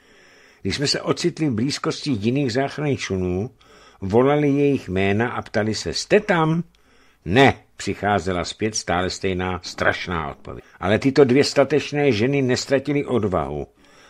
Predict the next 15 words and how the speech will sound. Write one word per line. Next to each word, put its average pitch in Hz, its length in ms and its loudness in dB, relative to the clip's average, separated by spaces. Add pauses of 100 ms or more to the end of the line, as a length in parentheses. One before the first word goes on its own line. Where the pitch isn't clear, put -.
a 95 120 -2
zapomínajíce 107 1000 2
na 95 120 -2
svou 101 280 0
vlastní 104 460 -2
bolest 92 460 0
nabádali 87 720 2
mě, 90 260 -2 (560)
abych 123 280 0
si 156 140 -2
k - 100 -14
nim 156 140 0
přisedla 131 540 0
co 139 180 0
nejblíže, 98 760 0